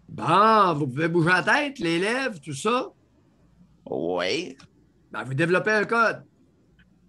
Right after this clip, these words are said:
Speaker 1: Êtes-vous capable de simuler un baiser ou de lui envoyer un baiser soufflé ?
Speaker 2: Oui.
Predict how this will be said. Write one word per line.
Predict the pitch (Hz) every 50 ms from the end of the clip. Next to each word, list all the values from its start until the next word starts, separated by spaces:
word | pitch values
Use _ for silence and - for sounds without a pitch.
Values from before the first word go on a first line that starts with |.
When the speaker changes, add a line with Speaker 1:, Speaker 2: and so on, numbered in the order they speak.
| _ -
Speaker 1:
Êtes-vous | - 117 143 139
capable | 185 190 - 247 254 254 214
de | 220 185
simuler | 139 - 208 196 202 202 208
un | 208 202 196
baiser | 190 196 185 165 208 262
ou | 285 226 202
de | 165
lui | 160 170 170 180 185
envoyer | 185 185 180 170 185 190 185 190 208 214 208
un | 185 175 165
baiser | 151 175 175 170 156 175 202
soufflé ? | 180 139 - 180 147 139 - 202 240 262 359 359 - _ _ _ _ _ _ _ _ _ _ _ _ _ - _ - - - - - -
Speaker 2:
Oui. | - 50 50 50 50 58 64 65 82 98 101 101 110 127 151 160 -